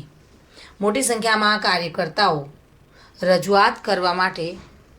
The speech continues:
કિસાન સંઘના પ્રમુખ સાથે પ્રાંત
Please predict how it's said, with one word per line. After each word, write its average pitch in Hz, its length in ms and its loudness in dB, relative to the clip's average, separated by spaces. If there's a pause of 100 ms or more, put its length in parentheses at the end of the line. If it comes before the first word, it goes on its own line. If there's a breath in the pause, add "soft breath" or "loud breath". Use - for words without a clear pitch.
(600)
કિસાન 220 420 -2
સંઘના 185 320 -2
પ્રમુખ 180 380 -6
સાથે 202 500 0 (580 loud breath)
પ્રાંત 214 320 0